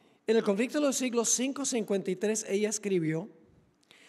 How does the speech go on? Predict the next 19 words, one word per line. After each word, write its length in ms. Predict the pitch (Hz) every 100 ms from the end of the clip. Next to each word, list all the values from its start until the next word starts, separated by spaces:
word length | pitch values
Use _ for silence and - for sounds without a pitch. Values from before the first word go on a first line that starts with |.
| - -
"Las 320 | - 208 208 220
iglesias 560 | 196 233 294 349 339
protestantes 1000 | - 226 208 190 - - 254 240 - 170
se 420 | - - - 202 190
hallan 380 | 214 247 269
sumidas 920 | - - 214 202 247 269 190 202 - -
en 240 | 196 175 156
grandes 540 | 180 185 202 214 -
tinieblas, 1300 | - 175 165 170 165 160 147 135 - - - - - _ _ _ _ _ _ _ _ _
pues 200 | 202 190
de 100 | 185
lo 140 | 185 180
contrario 720 | 180 170 226 277 269 196 180
discernirían 1040 | 165 185 185 180 170 170 175 254 262 190
las 140 | 165 160
señales 500 | 170 160 165 175 180
de 80 | 175
los 240 | 151 -
tiempos. 800 | 175 160 131 - - - -